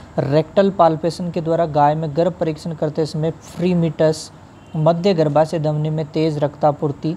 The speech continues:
Frimitus का मतलब मध्य गर्भाशय धमनी में तेज रक्तापूर्ति किस समय देखने को मिलता है? तो ये किस समय देखने को मिलता है?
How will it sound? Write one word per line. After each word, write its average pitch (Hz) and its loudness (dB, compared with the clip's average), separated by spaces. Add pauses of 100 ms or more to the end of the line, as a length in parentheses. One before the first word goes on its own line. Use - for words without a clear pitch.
(160)
Frimitus 147 -2
का 156 -4
मतलब 147 -2
मध्य 143 0
गर्भाशय 147 0
धमनी 143 -2
में 151 -6
तेज 147 0
रक्तापूर्ति 147 -4 (400)
किस 208 -2
समय 165 2
देखने 151 0
को 208 0 (320)
मिलता 143 2
है? 131 -4 (400)
तो 165 -2
ये 151 0
किस 170 -6
समय 165 0
देखने 160 0
को 156 -2
मिलता 147 2
है? 151 2